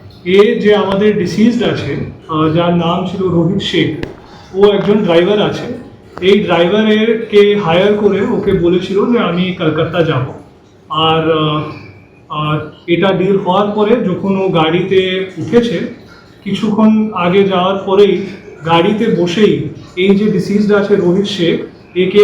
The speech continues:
এক রাউন্ড গুলি ফায়ার করে একটা অ্যাক্সিডেন্ট হলো। অ্যাক্সিডেন্ট পরে এই যে, আহ, ড্রাইভার ছিল ও মারা গেল। আহ, তারপরে এই যে অ্যাকিউজড আছে ও চেষ্টা করলো যে আমি এই গাড়িটাকে নিয়ে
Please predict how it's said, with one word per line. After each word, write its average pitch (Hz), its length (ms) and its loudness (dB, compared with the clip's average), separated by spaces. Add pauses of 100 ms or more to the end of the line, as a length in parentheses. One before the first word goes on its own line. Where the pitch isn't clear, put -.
(140)
এক 202 300 -2 (280)
রাউন্ড 185 360 2
গুলি 185 320 0
ফায়ার 196 380 0
করে 165 320 0 (840)
একটা 165 240 -2
অ্যাক্সিডেন্ট 196 560 2
হলো। 196 380 0 (100)
অ্যাক্সিডেন্ট 185 560 -2
পরে 190 280 2
এই 180 260 0
যে, 180 300 0 (200)
আহ, 156 260 -2
ড্রাইভার 170 320 4
ছিল 196 220 -2
ও 185 180 0
মারা 151 300 -2
গেল। 190 180 -2 (680)
আহ, 160 240 0
তারপরে 196 600 2
এই 185 160 -2
যে 185 140 2
অ্যাকিউজড 202 460 0
আছে 208 240 2
ও 208 140 4
চেষ্টা 185 400 0
করলো 202 280 2
যে 226 100 -2
আমি 185 300 -2
এই 196 100 2
গাড়িটাকে 170 580 -2
নিয়ে 170 360 -2